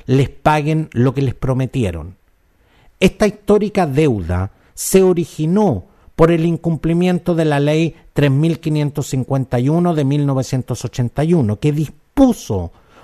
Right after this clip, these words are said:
un ajuste del sueldo base del sector público,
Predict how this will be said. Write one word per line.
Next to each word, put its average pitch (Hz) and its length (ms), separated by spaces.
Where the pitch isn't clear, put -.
un 220 180
ajuste 190 840
del 147 280
sueldo 165 640
base 135 480
del 104 160
sector - 460
público, 107 640